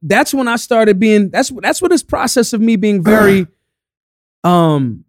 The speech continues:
Speaker 1: aggressive towards our own team in a, in a, in a loving way,
Speaker 2: Yeah.
Speaker 1: because it's like
Speaker 2: Well, you gotta smack 'em a little bit to get 'em to wake the fuck up.
Speaker 1: 'Cause it's like, bro,
Speaker 2: Yeah.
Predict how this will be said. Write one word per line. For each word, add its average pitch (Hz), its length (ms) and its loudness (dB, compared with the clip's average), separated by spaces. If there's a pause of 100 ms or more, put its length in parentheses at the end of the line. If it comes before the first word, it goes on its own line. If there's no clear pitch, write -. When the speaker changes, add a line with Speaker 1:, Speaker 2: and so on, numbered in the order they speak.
(120)
Speaker 1:
aggressive 196 560 0
towards 202 420 0
our 185 240 -2
own 196 200 2
team 208 500 0 (760)
in 180 120 2
a, - 80 4
in 185 120 2
a, 175 140 2
in 185 80 2
a 180 60 4
loving 202 440 4
way, 254 280 2
Speaker 2:
Yeah. 196 40 -2 (200)
Speaker 1:
because 214 180 2
it's 226 140 -2
like 196 280 0 (160)
Speaker 2:
Well, 202 140 0
you 202 80 4
gotta 202 140 2
smack 214 320 -2
'em 208 80 0
a 190 60 4
little 170 160 6
bit 170 200 2
to 143 60 -14
get 170 100 0
'em 170 60 0
to 160 60 2
wake 165 160 0
the 131 60 -12
fuck 175 260 -2
up. 208 280 0
Speaker 1:
'Cause 233 200 2
it's 254 140 0
like, 254 220 2
bro, 285 200 4
Speaker 2:
Yeah. 151 160 2